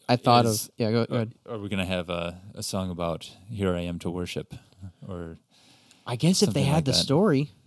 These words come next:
Speaker 1: that, that's a good question because I have a bias. Um, I, when I asked my, my first person about this,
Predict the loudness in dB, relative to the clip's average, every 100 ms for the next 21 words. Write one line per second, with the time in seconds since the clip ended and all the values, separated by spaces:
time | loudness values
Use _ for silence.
0 | -2 -2 0 -2 0 -2 2 2 2 0
1 | -2 -2 -2 0 2 2 -2 -2 -2 -2
2 | -4 -6 -8 _ _ _ _ _ _ -4
3 | -4 -4 -4 -2 0 2 2 2 0 -4
4 | -6 -6 -4 -6 -4 -4 -2 -4 -4 -6